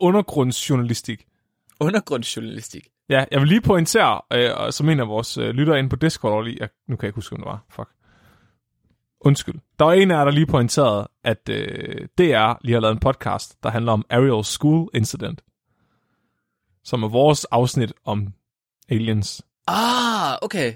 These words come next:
Speaker 2: ja.
Speaker 1: Så bare lige sige, vi er totalt first movers her på, på podcasten.
Speaker 2: Det er vi faktisk på ret mange ting. Jeg var også, Veritasium har været ude med flere videoer, efter at vi har været ude med podcastafsnit. Jeg
Speaker 1: Ja,
Speaker 2: ved
Speaker 1: jeg
Speaker 2: bare,
Speaker 1: siger det bare, siger det
Speaker 2: jeg
Speaker 1: bare.
Speaker 2: ved bare, at han sidder og ser
Speaker 1: Ja.
Speaker 2: vores videoer.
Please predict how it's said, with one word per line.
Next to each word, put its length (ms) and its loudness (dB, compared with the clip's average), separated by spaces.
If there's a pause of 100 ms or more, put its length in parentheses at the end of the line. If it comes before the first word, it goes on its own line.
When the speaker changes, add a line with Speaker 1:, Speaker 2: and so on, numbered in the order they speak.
Speaker 2:
ja. 180 0
Speaker 1:
Så 140 -2
bare 160 4
lige 120 4
sige, 240 2
vi 100 4
er 40 2
totalt 400 0
first 340 2
movers 380 0
her 140 4
på, 440 0
på 80 -8
podcasten. 640 -6
Speaker 2:
Det 140 0
er 40 2
vi 80 2
faktisk 260 0
på 60 -4
ret 220 -2
mange 180 0
ting. 300 -4
Jeg 120 0
var 60 -4
også, 200 -4
Veritasium 680 0
har 120 -2
været 140 -2
ude 180 -2
med 100 -2
flere 360 2
videoer, 380 -4
efter 260 0
at 120 -6
vi 80 -4
har 80 -2
været 160 -8
ude 60 -12
med 80 -12
podcastafsnit. 760 -16 (200)
Jeg 200 -2
Speaker 1:
Ja, 40 -6
Speaker 2:
ved 80 2
Speaker 1:
jeg 120 -2
Speaker 2:
bare, 100 -2
Speaker 1:
siger 100 0
det 80 -2
bare, 220 -10
siger 260 -6
det 80 -6
Speaker 2:
jeg 20 -4
Speaker 1:
bare. 80 -4
Speaker 2:
ved 200 4
bare, 160 0
at 60 -12
han 140 -8
sidder 240 -6
og 80 -6
ser 120 -2
Speaker 1:
Ja. 60 -2
Speaker 2:
vores 260 -8
videoer. 240 -10